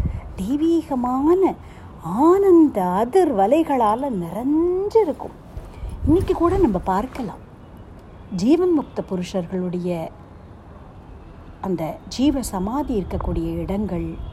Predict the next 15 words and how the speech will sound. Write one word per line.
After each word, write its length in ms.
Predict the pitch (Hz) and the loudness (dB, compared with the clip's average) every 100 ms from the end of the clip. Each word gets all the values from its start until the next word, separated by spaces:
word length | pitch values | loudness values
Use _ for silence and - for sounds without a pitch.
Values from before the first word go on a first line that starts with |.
| - - - - | -10 -8 -6 -6
அங்கெல்லாம் 580 | 196 190 247 254 220 330 - - | -6 -2 -2 0 0 -2 -4 -4
போனோம்னா 640 | 254 320 339 202 185 196 175 254 427 - - - - - - - - - - - - - 214 | -2 2 2 2 -2 -2 -2 -2 -4 -12 -20 -20 -20 -20 -20 -20 -20 -20 -20 -20 -18 -14 -4
என்னதுன்னு 460 | 277 359 320 330 | 2 2 4 2
சொல்ல 380 | 349 - 214 285 - | 0 -4 -4 -2 0
தெரியாத 640 | 254 254 269 302 359 381 | 2 0 -2 -2 -2 -2
ஒரு 220 | 285 214 | -4 -4
நிம்மதி, 640 | 180 175 254 311 339 - - - - - - - - - - - - - | -4 -4 -4 -4 -6 -6 -8 0 2 4 4 2 0 0 -2 -2 0 -2
ஒரு 220 | - 202 165 | 0 0 0
தெய்வீகமான 1040 | 220 277 202 190 220 190 190 269 285 - | 0 2 2 0 0 -2 -2 0 0 2
அதிர்வலை 440 | - 320 240 170 - - - - - - - - - - - | 2 2 2 -4 -8 -12 -12 -12 -12 -16 -16 -16 -16 -18 -10
இப்பவும் 500 | 285 - 392 392 359 254 | -10 2 2 4 2 2
இருக்கிறத 500 | 277 - 185 214 160 185 - - - | 0 -2 0 0 -2 -2 -4 -6 -6
நம்மளால 460 | 208 185 185 190 226 170 | -4 -2 -2 -4 -4 -4
உணர்ந்துக்க 440 | 220 269 262 - 156 | -2 -2 -4 -8 -6
முடியும். 320 | 185 190 | -6 -8